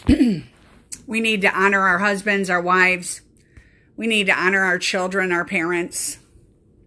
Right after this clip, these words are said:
We need to honor one another in the body of Christ. We need to honor one another's gifts and callings. We need to be honorable people. We should stand out from the crowd.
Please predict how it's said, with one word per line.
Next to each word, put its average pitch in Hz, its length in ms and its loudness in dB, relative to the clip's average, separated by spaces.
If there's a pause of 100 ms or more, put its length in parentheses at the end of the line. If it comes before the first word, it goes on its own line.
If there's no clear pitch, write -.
(1000)
We 208 160 2
need 220 240 2
to 202 60 0
honor 190 360 0
one 175 220 -4
another 165 380 -4
in 180 260 -4
the 175 60 -4
body 170 320 0
of 151 140 -4
Christ. 151 600 -4 (960)
We 202 120 -2
need 190 200 0
to 196 40 0
honor 190 300 0
one 190 200 0
another's 180 440 0
gifts 165 420 0
and 160 160 -4
callings. 151 760 -4 (840)
We 196 220 -2
need 190 280 -2
to 208 80 2
be 185 200 -2
honorable 165 560 -2
people. 165 460 -6 (1300)
We 220 180 2
should 214 240 0
stand 214 460 0
out 202 240 -2
from 196 240 -6
the 185 60 -8
crowd. 170 540 -4